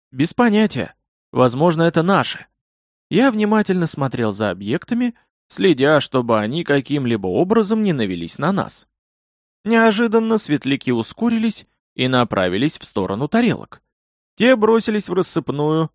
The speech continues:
но и светляки не хотели их упускать и резко меняли свою траекторию. Было их пять штук, явно меньше, чем тарелок, но, тем не менее, все девять кораблей старались держаться от них как можно дальше.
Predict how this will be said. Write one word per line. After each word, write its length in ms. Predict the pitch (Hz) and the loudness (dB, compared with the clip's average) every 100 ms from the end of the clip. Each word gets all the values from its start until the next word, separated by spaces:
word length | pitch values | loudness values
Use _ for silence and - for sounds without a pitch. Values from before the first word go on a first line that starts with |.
| _ | _
но 360 | - 117 151 | -6 0 2
и 60 | 160 | 0
светляки 640 | - 143 - 123 - 127 | 0 -2 0 -2 -2 -4
не 140 | 139 135 | -4 -4
хотели 500 | - 139 131 131 123 | 0 0 0 0 0
их 180 | 120 104 | -2 -4
упускать 600 | 92 117 - 196 240 - _ _ - | -6 -8 -2 -2 -2 -6 _ _ -4
и 120 | 254 | -2
резко 380 | 226 208 214 226 | 2 2 0 -2
меняли 400 | 202 170 151 156 | -4 -2 0 -2
свою 260 | - 151 151 | -2 -2 -2
траекторию. 680 | 180 180 - 117 87 - - _ _ _ _ _ | -2 -2 -2 -4 -4 -12 -20 _ _ _ _ _
Было 300 | 190 262 247 | 0 2 0
их 220 | 233 220 - | -2 -4 -2
пять 260 | 185 180 | 0 0
штук, 500 | - - 175 110 - _ _ _ _ | -4 -4 -2 -2 -6 _ _ _ _
явно 380 | 180 208 139 120 | 2 4 2 0
меньше, 360 | 131 131 123 135 | -2 -2 -2 -4
чем 200 | 147 139 | -4 -4
тарелок, 460 | 190 240 151 82 | -2 0 -2 -4
но, 280 | 131 143 196 | -4 -2 0
тем 280 | - 165 143 | 0 -2 0
не 100 | 120 | -2
менее, 480 | 107 98 113 175 214 _ _ | -2 -4 -4 -4 -4 _ _
все 260 | - 254 | -4 -2
девять 300 | 220 233 226 | 0 -2 -2
кораблей 420 | - 202 151 117 123 | 0 0 2 2 0
старались 520 | - 120 107 107 104 | 0 2 2 0 0
держаться 580 | 113 101 110 107 - 104 | 0 0 0 -2 -2 -2
от 140 | 98 | -2
них 200 | 104 117 | -6 -4
как 200 | 135 - | -4 -2
можно 320 | 139 143 196 | -2 -2 0
дальше. 400 | 185 85 - - | 0 -2 -4 -14